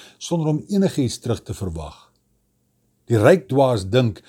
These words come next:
dat 'n groot oes en nog groter skure sal vir hom vrede bring.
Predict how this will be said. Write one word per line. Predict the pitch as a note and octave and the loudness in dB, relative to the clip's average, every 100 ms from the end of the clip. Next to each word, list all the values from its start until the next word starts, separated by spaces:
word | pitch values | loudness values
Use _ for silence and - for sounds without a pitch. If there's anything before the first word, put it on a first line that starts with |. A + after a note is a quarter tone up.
| _ | _
dat | - G#2 | -10 -8
'n | - - | -8 -2
groot | F3+ F3+ - F#3 | 2 2 2 -2
oes | A2 F2+ - - | -2 -2 -8 -4
en | B2+ A2 | -2 0
nog | D#3+ - | 0 0
groter | - D#3+ D#3 B2 | 0 0 0 -6
skure | - - E3+ D#3+ A#2 F#2+ - _ | -8 -6 -4 -4 -4 -6 -12 _
sal | - B2 | -4 -2
vir | - A#2 | -2 -4
hom | G#2 | -6
vrede | - A#2+ A2 G2 | -6 -4 -2 -4
bring. | F2+ E2+ | -6 -10